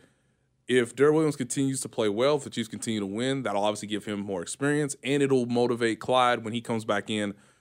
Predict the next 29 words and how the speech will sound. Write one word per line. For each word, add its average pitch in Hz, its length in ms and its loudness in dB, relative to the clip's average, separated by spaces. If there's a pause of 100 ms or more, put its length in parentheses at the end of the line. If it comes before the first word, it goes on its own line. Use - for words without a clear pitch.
(140)
to - 100 -8
where 117 120 2
you 113 140 -2
have 107 200 -2
two 123 360 -4 (160)
running 113 240 0
backs, 101 320 -4 (280)
you 120 80 -10
know, 90 160 -8 (840)
hopefully 160 540 4
performing 113 500 -2
at 104 100 0
a 95 100 -2
high 101 200 -2
level, 120 480 -2 (360)
uh, 101 360 0
and 104 140 -4
using 131 280 0
their 110 120 -2
strengths, - 540 -4 (480)
uh, 90 560 -4 (120)
collectively, 110 840 -2 (100)
although 101 200 0
they 101 120 0
are 98 280 -2
different. 98 400 -2 (360)
I, 113 100 -2
I, 123 200 2 (200)
I, 135 40 0